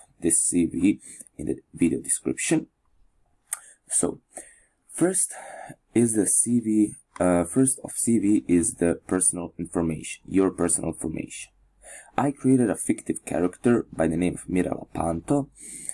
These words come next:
and I will go through every each of this key, of these points. Uh, first is the, uh, personal information. You need to have your name and surname. You need to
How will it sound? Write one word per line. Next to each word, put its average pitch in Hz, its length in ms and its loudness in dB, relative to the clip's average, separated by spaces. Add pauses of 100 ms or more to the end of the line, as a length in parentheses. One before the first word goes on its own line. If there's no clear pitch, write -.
(400)
and 95 560 2 (680)
I 101 120 4
will 101 100 6
go 98 240 4
through 92 460 2
every 90 480 4
each 82 340 2
of - 160 -6
this - 300 0 (240)
key, - 240 -6 (420)
of 92 140 0
these 90 160 2
points. - 420 -6 (1800)
Uh, 101 100 4
first 156 480 0
is 117 120 4
the, 120 200 -4 (760)
uh, 92 180 2 (100)
personal 92 360 -2
information. - 560 -8 (120)
You 131 360 4
need 113 260 -2
to - 140 -8
have 95 180 2
your 82 220 0 (280)
name 95 480 0
and - 120 -8
surname. 131 680 -2 (600)
You 131 100 4
need 156 240 4
to 120 60 -12